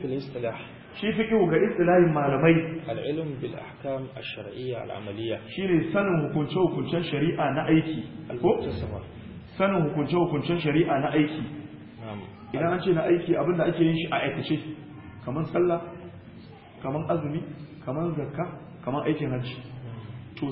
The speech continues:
Speaker 2: sanin hukunce-hukuncen shari'a da yake da alaƙa da irin wa'annan abubuwa da ake yin su a aikace.
Speaker 1: نعم.
Speaker 2: A gani? Kuma ya zama to al-muktasab, ya zama abin, abin tsorori.
Speaker 1: بأدلتها الشرعية.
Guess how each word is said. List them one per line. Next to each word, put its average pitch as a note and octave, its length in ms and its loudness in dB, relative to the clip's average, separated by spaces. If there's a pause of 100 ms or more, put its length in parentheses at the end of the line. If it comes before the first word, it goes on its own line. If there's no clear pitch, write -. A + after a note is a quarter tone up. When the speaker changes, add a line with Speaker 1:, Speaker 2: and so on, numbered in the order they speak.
Speaker 2:
sanin F3+ 360 0
hukunce-hukuncen D3 640 0
shari'a D#3 440 4 (600)
da C3+ 60 0
yake D3+ 240 0
da C3 80 2 (100)
alaƙa D3 280 4 (100)
da B2 60 -2 (100)
irin E3+ 260 4
wa'annan D3+ 340 2
abubuwa D3 420 2
da - 80 2
ake D3+ 180 -2
yin D3 120 0
su D3+ 80 -6
a C3+ 160 -2
aikace. B2+ 360 2 (840)
Speaker 1:
نعم. A2+ 180 -6 (200)
Speaker 2:
A C3 60 -2
gani? D#3 220 2 (680)
Kuma E3+ 560 4 (320)
ya C#3 160 0
zama E3+ 280 2
to F3 100 6
al-muktasab, D3 720 2 (1120)
ya C#3+ 120 -4
zama E3+ 180 0 (140)
abin, E3+ 220 2
abin D#3+ 260 4
tsorori. E3+ 640 8 (300)
Speaker 1:
بأدلتها A#2+ 760 -8
الشرعية. A2 540 -14